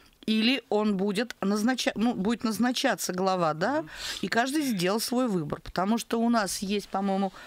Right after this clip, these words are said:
два или три населённых пункта, ну, сколько-то населённых пунктов есть, где у нас народ ходит и выбирает до сих пор.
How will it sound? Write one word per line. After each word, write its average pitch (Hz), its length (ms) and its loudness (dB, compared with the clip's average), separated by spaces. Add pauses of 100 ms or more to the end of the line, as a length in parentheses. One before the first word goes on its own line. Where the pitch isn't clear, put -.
(180)
два 220 260 0
или 262 120 0
три 339 200 0
населённых 226 500 0
пункта, - 360 -6
ну, 311 120 -2
сколько-то 240 500 0
населённых 190 400 -2
пунктов 262 380 -4
есть, 247 400 -2 (260)
где 208 200 2
у 226 80 2
нас 226 180 2
народ 208 240 2
ходит 311 280 -2
и - 20 0
выбирает 277 420 0
до 180 100 -4
сих - 240 -6
пор. - 200 -4